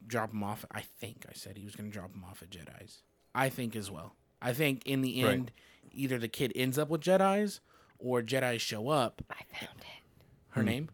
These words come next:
Speaker 3: Omera.
Speaker 1: Omera?
Speaker 3: O M E R A.
Speaker 1: Okay.
Speaker 2: Okay.
Speaker 1: Um, I think he, either the Jedis take him or the Jedi show up,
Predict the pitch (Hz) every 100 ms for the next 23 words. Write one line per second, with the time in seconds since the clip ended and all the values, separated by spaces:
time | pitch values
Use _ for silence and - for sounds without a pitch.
0 | - 170 170 156 147 147 156 - - -
1 | - - 107 107 110 123 151 _ - 190
2 | 208 - 196 196 196 185 175 175 160 156
3 | 156 - - 247 - 151 196 220 _ _
4 | 110 107 131 175 131 120 110 87 - _
5 | _ _ _ _ _ _ - - _ _
6 | _ - 143 123 156 139 120 - _ _
7 | _ - - 160 139 123 127 143 127 120
8 | 117 113 117 123 120 113 - - 120 175
9 | 196 202 _ _ - - - 135 127 123
10 | 135 123 113 - 123 147 143 110